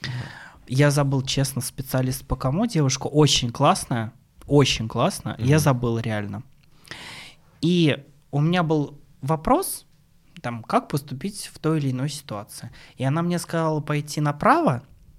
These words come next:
Speaker 2: а я пошел налево. И было все прекрасно.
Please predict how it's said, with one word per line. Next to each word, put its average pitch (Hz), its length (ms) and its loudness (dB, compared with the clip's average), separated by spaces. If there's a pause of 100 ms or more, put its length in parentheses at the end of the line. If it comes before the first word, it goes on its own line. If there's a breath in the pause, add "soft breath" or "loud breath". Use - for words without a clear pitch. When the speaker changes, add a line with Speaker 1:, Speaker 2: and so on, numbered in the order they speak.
(840 loud breath)
Speaker 2:
а 135 120 0
я 170 160 6
пошел 170 340 -2
налево. 123 520 -2 (500 loud breath)
И 156 160 6
было 214 260 4
все 170 220 -2
прекрасно. 147 680 -2